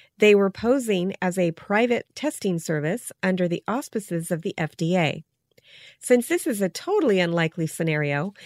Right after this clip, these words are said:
eventually someone caught on and called the authorities.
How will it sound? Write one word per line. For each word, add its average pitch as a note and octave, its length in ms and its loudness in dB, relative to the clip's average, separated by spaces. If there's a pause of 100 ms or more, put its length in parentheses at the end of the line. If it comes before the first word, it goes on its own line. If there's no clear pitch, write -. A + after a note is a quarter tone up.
(240)
eventually A#3 720 2
someone B3 420 -4
caught F#3 260 -4
on F3 380 -2
and G#3 200 -2
called F#3+ 300 -4
the E3 100 -2
authorities. D#3+ 680 0